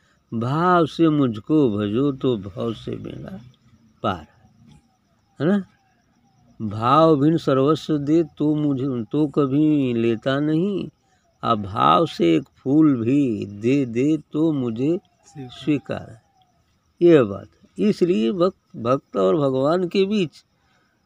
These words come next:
बहुत दूरी नहीं है, बस खाली भाव की बात है। है तो एकदम नज़दीकी, और भाव से हो जाने पर भाव ही स्वीकार करता है। जैसे बच्चों को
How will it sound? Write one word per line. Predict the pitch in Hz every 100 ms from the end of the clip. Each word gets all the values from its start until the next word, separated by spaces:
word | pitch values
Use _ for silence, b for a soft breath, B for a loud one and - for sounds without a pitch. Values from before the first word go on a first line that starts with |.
| -
बहुत | 120 151 185 214
दूरी | 165 190 208
नहीं | 214 254 233 175
है, | 127 117
बस | 120 156 190
खाली | - - 196 226
भाव | 160 120 117 143 156 131
की | - 117
बात | 104 95 - -
है। | 101 95 _ _ _ _ _ _
है | 117 135 196
तो | 185
एकदम | 190 170 196 165
नज़दीकी, | 139 113 107 92 - 104 151 202 _ _ _
और | 143 170
भाव | 156 117 110 139 170
से | 170 185
हो | 156 127 160
जाने | 165 180 196
पर | 190 214 175 117 - _ _ _ _ _ _ _ _ -
भाव | 104 101 127 156 123
ही | 147
स्वीकार | - 131 117 107
करता | 95 98 92 110
है। | 120
जैसे | 156 156 185
बच्चों | 147 135 - 170 160
को | - 135 113 147